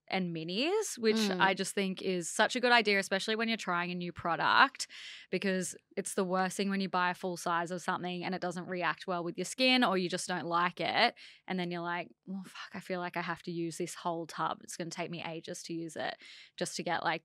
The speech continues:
Speaker 1: the value for my money." So because we did work with them, this isn't a sponsored shout out, but we did get a few sets to try. The one that I've really been loving is the Water Bank pack. So it's fifty-six dollars and you get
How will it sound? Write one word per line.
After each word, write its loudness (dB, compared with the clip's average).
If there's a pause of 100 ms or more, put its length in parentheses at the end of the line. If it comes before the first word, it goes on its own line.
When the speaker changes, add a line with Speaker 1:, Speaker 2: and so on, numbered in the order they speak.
Speaker 1:
the 0
value 0
for -10
my -2
money." 2 (480)
So 6 (500)
because 8
we 6
did 2
work 2
with -8
them, -4
this 0
isn't 4
a 0
sponsored -2
shout 0
out, 4
but 4
we 0
did -2
get -2
a -6
few -6
sets -6
to -8
try. 2 (260)
The 6
one 10
that 12
I've 8
really 2
been 2
loving -2
is -2
the 2
Water -2
Bank 0
pack. 6 (800)
So 6
it's 2
fifty-six 4
dollars 4
and 4
you 2
get 4